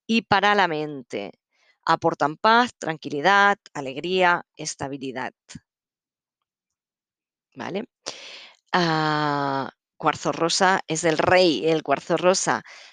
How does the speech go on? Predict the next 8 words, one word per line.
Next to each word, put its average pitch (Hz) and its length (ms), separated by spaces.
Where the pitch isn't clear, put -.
la 147 200
cuncita, 202 760
la 147 160
rodocrosita, 156 1040
son 151 260
algunos 156 680
de 135 240
los 131 300